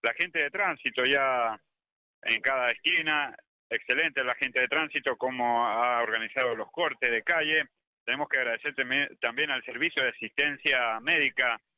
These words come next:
Vital. Vital, esta empresa privada de servicio de asistencia médica que está en la ciudad de San Luis, asistiendo a las atletas de lo que va a acontecer el día de hoy.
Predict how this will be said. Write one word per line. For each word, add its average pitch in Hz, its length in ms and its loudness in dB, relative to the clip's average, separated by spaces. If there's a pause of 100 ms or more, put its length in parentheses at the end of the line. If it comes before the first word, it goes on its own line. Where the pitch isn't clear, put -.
(160)
Vital. 120 560 0 (840)
Vital, 135 720 0 (340)
esta 117 720 0 (840)
empresa 120 640 0
privada 165 720 0
de 110 320 0
servicio 120 380 -2
de 117 40 -2
asistencia 127 460 -4
médica 147 440 0
que 120 100 0
está 127 420 2 (560)
en 113 180 -2
la 104 440 0
ciudad 123 180 2
de 131 80 -2
San 135 160 0
Luis, 170 240 2 (680)
asistiendo 127 800 0
a 117 80 2
las 113 140 0
atletas 135 440 -2
de 120 100 -2
lo 113 100 -4
que 117 160 0
va 127 100 2
a 127 60 2
acontecer 123 600 -2
el 113 160 -4
día 120 200 0
de 110 160 2
hoy. 92 200 0